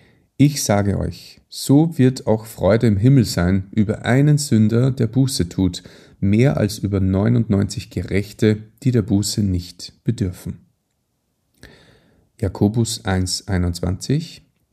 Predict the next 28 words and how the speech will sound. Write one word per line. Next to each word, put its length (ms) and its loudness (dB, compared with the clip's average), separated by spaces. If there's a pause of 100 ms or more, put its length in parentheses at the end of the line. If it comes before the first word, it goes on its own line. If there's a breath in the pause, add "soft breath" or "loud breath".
(540 soft breath)
„Darum 600 2 (160)
legt 580 0
ab 340 -6 (160)
alle 360 0
Unsauberkeit 840 0
und 260 -6
alle 200 2
Bosheit 600 0
und 240 -6
nehmt 280 2
das 240 -8
Wort 380 -6
an 260 -2
mit 140 -4
Sanftmut, 720 -4 (380 soft breath)
das 180 -4
in 160 0
euch 320 -6
gepflanzt 580 -6
ist 320 -6
und 220 -8
Kraft 420 -8
hat, 380 -4 (120)
eure 280 -2
Seelen 540 -2 (100)
selig 480 -6
zu 100 -8
machen.“ 360 -10